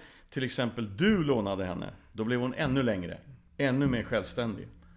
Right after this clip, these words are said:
Trots att, att jag var helt nöjd med hennes självständighet, så blev hon ännu mer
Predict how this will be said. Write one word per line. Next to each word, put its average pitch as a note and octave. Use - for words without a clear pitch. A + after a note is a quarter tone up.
Trots D3+
att, A#2+
att B2
jag G#2+
var G#2
helt G#2
nöjd B2+
med G#2+
hennes F#2+
självständighet, G2
så A2
blev G#2
hon G#2
ännu B2+
mer F#2+